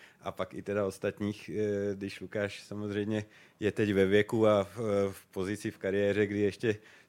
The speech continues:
se nemusí úplně dívat na ty zadní vrátka, nebo snad ještě zůstanou dlouho otevřený ty fotbalový. Ale jestli se setkal v kabině i s hráčema, který už jsou třeba na sklonku té kariéry a, a viděl u nich, eh, nějaký strach z toho, co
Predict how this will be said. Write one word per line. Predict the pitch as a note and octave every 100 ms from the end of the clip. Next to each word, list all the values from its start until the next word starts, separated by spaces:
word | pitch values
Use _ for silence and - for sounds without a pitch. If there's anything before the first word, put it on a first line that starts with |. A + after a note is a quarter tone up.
| -
se |
nemusí | G#2 G2+ G#2+ -
úplně | F2 G2+ G2
dívat | G2 G2
na | G2
ty | F2+ G#2
zadní | F#2+ F#2 G#2+
vrátka, | G2+ F#2 - A2+
nebo | G2+ F#2 G2
snad | - F#2+
ještě | G2 -
zůstanou | G2 - G#2+ G2
dlouho | G2+ G2+ G2+ - - -
otevřený | - G#2 F#2+ G#2 G2+
ty | A#2
fotbalový. | - G2 F#2+ F2+ E2
Ale | G2+ G2+
jestli | G#2 G2+ - A2
se | B2
setkal | - G2+ A2+ A2 A2+ A#2 - - _
v | -
kabině | A2+ G2+ G#2+ A2+ A2
i | A#2+ A#2+ A#2+ - _ - _ _
s | - -
hráčema, | G#2+ G2+ G2+ - A#2 A#2
který | B2 A#2
už | A2+
jsou | - A#2
třeba | - A#2 A2+
na | G#2
sklonku | - A2+ A2+
té | A2+ G#2+
kariéry | A2 G#2 G#2+ A2 A2
a, | A2+
a | - A2
viděl | G#2 G#2+ A#2
u | A2+
nich, | A2 A2 - A#2
eh, | A2+ A2 A2 F#2+
nějaký | A2 G2+ - B2
strach | - A2+ B2 - -
z | - - -
toho, | - G#2+ B2
co | B2 A2+ A#2